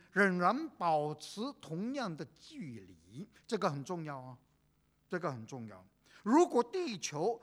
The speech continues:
稍微靠近太阳，地球呢就会越来越热，大地都变成沙漠，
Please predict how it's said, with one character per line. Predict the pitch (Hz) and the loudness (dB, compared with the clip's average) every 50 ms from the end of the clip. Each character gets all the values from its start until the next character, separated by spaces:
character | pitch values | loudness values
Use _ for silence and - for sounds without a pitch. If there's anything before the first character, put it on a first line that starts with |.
| - | -10
稍 | - - - 233 185 170 175 170 | -8 -4 0 2 4 4 4 4
微 | 165 151 165 226 262 - - | 4 4 2 0 0 -2 -8
靠 | - - 320 320 262 226 202 185 | -2 2 4 4 4 4 2 0
近 | - 302 262 196 175 156 143 - | -2 -4 -4 -2 -2 -4 -4 -6
太 | - - 233 196 | -8 -6 -6 -6
阳， | 151 113 107 101 92 92 90 - _ _ _ _ _ _ _ _ _ _ _ _ _ _ _ _ _ _ _ _ _ _ | -6 -10 -12 -16 -20 -20 -20 -20 _ _ _ _ _ _ _ _ _ _ _ _ _ _ _ _ _ _ _ _ _ _
地 | - 226 208 160 | -6 -6 -6 -6
球 | - - - 131 147 | -8 -10 -12 -10 -8
呢 | 147 143 139 131 | -8 -6 -8 -8
就 | - - 147 | -10 -10 -10
会 | 120 - 156 139 127 117 - _ _ _ _ _ _ | -8 -6 -6 -6 -6 -8 -10 _ _ _ _ _ _
越 | - 170 175 160 147 | -4 0 0 0 0
来 | 135 131 131 143 | 0 -2 -4 -4
越 | 147 143 147 156 156 165 - _ _ _ _ _ _ _ _ _ _ - | -4 -4 -4 -6 -6 -6 -10 _ _ _ _ _ _ _ _ _ _ -16
热， | 135 117 117 135 143 120 - - _ _ _ _ _ _ _ _ _ _ _ _ _ _ _ _ _ _ _ _ _ _ _ _ _ _ _ _ | -12 -8 -6 -6 -6 -6 -8 -14 _ _ _ _ _ _ _ _ _ _ _ _ _ _ _ _ _ _ _ _ _ _ _ _ _ _ _ _
大 | - 190 160 135 123 113 | -4 -2 -2 -2 -4 -6
地 | - - 175 156 131 110 101 | -8 -10 -10 -10 -8 -10 -12
都 | - - 151 127 | -10 -8 -8 -8
变 | 123 - - 143 117 107 | -6 -6 -6 -6 -6 -8
成 | - 110 110 110 | -12 -14 -14 -12
沙 | - - 120 107 101 107 | -12 -10 -10 -10 -10 -10
漠， | 113 113 101 85 78 | -12 -14 -16 -18 -20